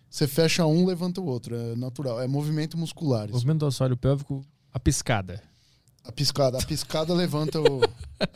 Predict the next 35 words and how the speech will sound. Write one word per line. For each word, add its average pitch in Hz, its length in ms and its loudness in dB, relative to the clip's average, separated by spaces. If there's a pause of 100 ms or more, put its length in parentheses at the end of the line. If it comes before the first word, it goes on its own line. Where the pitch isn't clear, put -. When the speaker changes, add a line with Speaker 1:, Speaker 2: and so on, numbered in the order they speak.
Speaker 1:
criança. 127 520 -4
Speaker 2:
<laughs> - 80 -2 (1300)
A - 60 -8
piscada. 120 840 0 (360)
Speaker 1:
Faz 147 320 -2
vinte 175 240 0
piscadas 131 840 0
por 127 220 -2
dia. 101 360 -4 (560)
Speaker 2:
É, 107 640 2
<laughs> - 60 -16
vamos 151 540 6
ver - 300 2
aqui. 202 240 2 (2000)
Deixa 127 160 4
eu 131 40 4
ver 139 60 6
se 120 80 0
tem 135 100 6
mais 123 220 8
alguma 123 280 6
pergunta 120 460 4
aqui 107 300 0
Speaker 1:
Tá 104 60 0 (100)
vendo? 131 80 -6
Speaker 2:
interessante. 127 680 2
Speaker 1:
É, 151 160 -4
é, - 40 -10
são 160 160 -2
essas 190 240 -6
perguntas 135 340 2
que 127 80 -8
a 117 40 -4
galera 107 280 -6
gosta. 92 380 -6